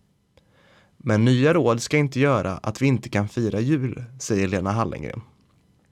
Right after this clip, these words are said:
Viktigast för att minska miss-, smittan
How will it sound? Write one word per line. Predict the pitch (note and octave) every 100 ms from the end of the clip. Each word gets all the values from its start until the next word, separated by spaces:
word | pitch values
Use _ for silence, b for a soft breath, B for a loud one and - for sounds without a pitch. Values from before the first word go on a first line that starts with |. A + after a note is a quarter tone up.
| _ _ - - B B B B B
Viktigast | G#2 G#2 A2+ - C#3 D#3
för | -
att | D3
minska | C#3+ D#3+ B2+ -
miss-, | A#2 C#3 -
smittan | B2+ C#3 - F2+ G#2